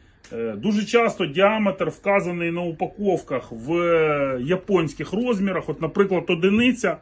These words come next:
це вам для розуміння нуль чотирнадцять міліметрів діаметр. Так само і розривна нагрузка.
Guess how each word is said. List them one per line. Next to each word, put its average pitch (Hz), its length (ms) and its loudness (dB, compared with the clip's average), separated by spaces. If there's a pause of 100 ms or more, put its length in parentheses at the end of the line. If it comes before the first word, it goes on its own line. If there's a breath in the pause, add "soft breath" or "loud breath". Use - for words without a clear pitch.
(340 soft breath)
це 202 180 2
вам 196 260 2
для 160 320 4
розуміння 185 600 -2
нуль 180 180 -2
чотирнадцять 151 680 -6
міліметрів 98 680 -6
діаметр. 95 500 -8 (380 soft breath)
Так 190 200 -4
само 233 440 4
і 196 440 0
розривна 180 460 0
нагрузка. 127 580 -2